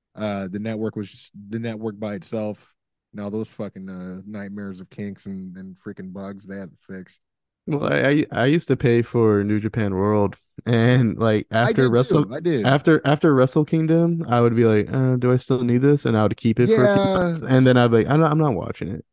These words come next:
Speaker 2: So
Speaker 1: Well,
Speaker 2: I
Speaker 1: I,
Speaker 2: should
Speaker 1: I, I, it'd be like, you know, and then also, like, it was like that when, like, oh, Kenny and the Bucks left. You're like, "Well, I don't really need this."
Speaker 2: Yeah.
Speaker 1: <laughs>
Speaker 2: Yeah.
Speaker 1: I'm just gonna, I'm like, "Where are they going? I need to know, uh, the streaming service for them over there." <laughs> Like, so
Speaker 2: Yeah, and it's just like,
Speaker 1: <laughs>
Speaker 2: yeah, like, and, like,
Speaker 1: Oh,
Speaker 2: a lot
Speaker 1: A J's,
Speaker 2: of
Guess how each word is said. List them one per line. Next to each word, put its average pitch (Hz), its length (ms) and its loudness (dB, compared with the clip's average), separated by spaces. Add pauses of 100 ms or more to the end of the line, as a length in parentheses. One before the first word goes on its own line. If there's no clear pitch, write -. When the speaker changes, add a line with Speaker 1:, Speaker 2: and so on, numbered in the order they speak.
Speaker 2:
So 170 160 0
Speaker 1:
Well, - 20 4
Speaker 2:
I - 140 2
Speaker 1:
I, - 20 -4
Speaker 2:
should - 80 -6
Speaker 1:
I, 175 80 -2
I, 160 160 -10 (160)
it'd 170 160 -4
be 180 100 -2
like, 156 420 -2
you 165 80 -6
know, 143 120 -4
and 147 140 -4
then 147 100 -4
also, 147 300 -2
like, 131 180 -2 (100)
it 143 60 -4
was 135 160 -4
like 131 200 -4
that 127 160 -4
when, 123 160 -8
like, 110 240 -8 (100)
oh, 117 180 -6
Kenny 120 340 -10
and 110 80 -10
the 104 40 -10
Bucks 107 340 -10
left. 110 220 -8
You're 110 100 -10
like, 104 100 -8
"Well, 107 140 -8
I 120 60 -6
don't 123 180 -12 (480)
really 101 300 -12 (760)
need 104 180 -10
this." 87 140 -10
Speaker 2:
Yeah. - 340 -6 (140)
Speaker 1:
<laughs> 190 100 0 (280)
Speaker 2:
Yeah. 90 420 -6
Speaker 1:
I'm 143 120 -6
just 151 120 -8
gonna, 147 220 0
I'm 135 140 -4
like, 131 100 -4
"Where 143 140 0
are - 20 0
they 147 160 -2
going? 117 300 -4
I - 20 -6
need 139 140 -4
to 135 60 -6
know, 127 460 -4
uh, 113 200 -4
the 113 100 -12
streaming 131 320 -8
service 123 300 -6
for 107 140 -12
them 107 240 -8
over 101 180 -10
there." 98 240 -14
<laughs> 143 80 -8 (320)
Like, 147 280 -8
so 151 200 -10
Speaker 2:
Yeah, 131 280 0
and 113 360 -6
it's 123 160 -4
just - 140 -4
like, 120 120 -2
Speaker 1:
<laughs> 180 40 -2
Speaker 2:
yeah, 202 320 0
like, 123 280 -2
and, 117 360 0
like, 110 160 0
Speaker 1:
Oh, 113 160 0
Speaker 2:
a 110 40 -2
lot 135 180 2
Speaker 1:
A 156 80 6
J's, 131 100 -4
Speaker 2:
of 113 100 -14